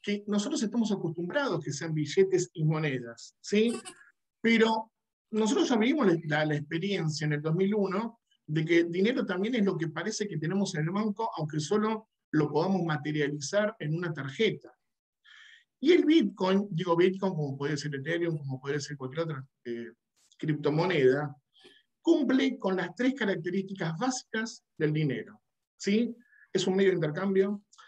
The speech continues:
es una unidad contable y es un refugio de valor. Pero aparte, tiene otro elemento que es importantísimo,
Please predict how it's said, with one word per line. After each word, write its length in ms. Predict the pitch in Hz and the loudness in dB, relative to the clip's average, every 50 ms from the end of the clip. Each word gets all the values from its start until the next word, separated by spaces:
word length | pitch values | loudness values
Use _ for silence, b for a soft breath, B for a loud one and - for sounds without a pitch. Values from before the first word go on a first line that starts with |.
| B B B B | B B B B
es 200 | - 240 254 - | -4 -4 -2 -2
una 120 | 233 202 180 | -2 -2 -2
unidad 300 | 165 160 165 185 185 185 | -2 -2 -2 -2 -2 -2
contable 720 | 165 151 151 151 190 190 190 196 196 208 214 202 196 - _ | -2 -4 -2 -2 0 0 2 2 2 0 0 -2 -4 -8 _
y 120 | 156 160 196 | 0 2 2
es 140 | 190 190 | 2 4
un 100 | 202 185 | 2 0
refugio 520 | 170 165 156 156 - - 202 156 - 156 147 | 0 -2 -4 -6 -6 -6 -6 -4 -2 0 0
de 100 | 139 131 | 0 0
valor. 200 | 127 113 113 _ _ _ _ _ _ _ _ _ _ _ _ _ _ _ _ _ _ _ _ _ _ _ _ _ b b b b b b b b b b _ _ - | -2 -6 -10 _ _ _ _ _ _ _ _ _ _ _ _ _ _ _ _ _ _ _ _ _ _ _ _ _ b b b b b b b b b b _ _ -2
Pero 240 | - 143 127 120 104 | 2 2 2 2 0
aparte, 840 | 117 - - 226 247 214 208 175 156 160 175 175 170 180 - - _ _ _ _ _ _ _ | -4 -2 0 2 2 2 2 -2 -2 -2 0 0 0 -2 -4 -10 _ _ _ _ _ _ _
tiene 380 | - 190 208 208 214 214 208 - - | 0 4 4 6 4 4 2 -2 -4
otro 260 | - 294 294 214 175 | -4 -2 0 0 0
elemento 460 | 156 151 151 147 147 156 165 160 151 143 | 0 0 -2 -2 -2 -2 -2 -4 -4 -4
que 80 | 160 | -4
es 220 | 160 156 - _ _ | -6 -6 -6 _ _
importantísimo, 1080 | - 151 135 147 143 143 139 139 135 131 123 120 117 - - - 127 147 160 160 160 - | -8 -6 -4 -4 -4 -4 -4 -4 -6 -6 -8 -10 -16 -16 -14 -10 -8 -8 -8 -8 -10 -12